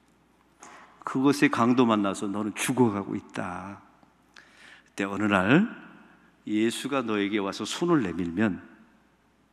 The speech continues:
잡아라. 그러면 살 것이다.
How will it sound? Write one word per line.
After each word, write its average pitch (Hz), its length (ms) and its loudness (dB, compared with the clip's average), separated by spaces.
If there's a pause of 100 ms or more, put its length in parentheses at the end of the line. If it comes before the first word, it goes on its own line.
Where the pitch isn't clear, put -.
(340)
잡아라. 85 600 -8 (1200)
그러면 101 280 -14
살 131 200 -8
것이다. - 400 -12